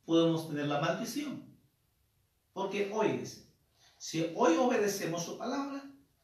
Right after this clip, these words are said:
tenemos la bendición. La familia está bendecida. Los hijos son bendecidos. Nuestro trabajo son bendecidos. Nuestra economía son bendecidos. Hoy. ¿Mm?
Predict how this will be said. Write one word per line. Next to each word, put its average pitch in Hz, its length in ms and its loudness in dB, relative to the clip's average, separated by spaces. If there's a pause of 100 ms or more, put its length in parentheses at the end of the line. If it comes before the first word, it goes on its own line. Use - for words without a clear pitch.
tenemos 165 280 -4
la 185 100 0
bendición. 233 680 -8 (560)
La 160 200 4
familia 180 420 0
está 196 220 -2
bendecida. 233 640 -6 (480)
Los 170 300 2
hijos 180 260 -2
son 202 180 -4
bendecidos. 233 920 -6 (340)
Nuestro 190 460 -2
trabajo 185 380 0
son 202 180 -6
bendecidos. 196 920 -8 (260)
Nuestra 175 400 0
economía 175 400 0
son 196 180 -4
bendecidos. 208 920 -6 (420)
Hoy. 175 220 2 (840)
¿Mm? - 280 -8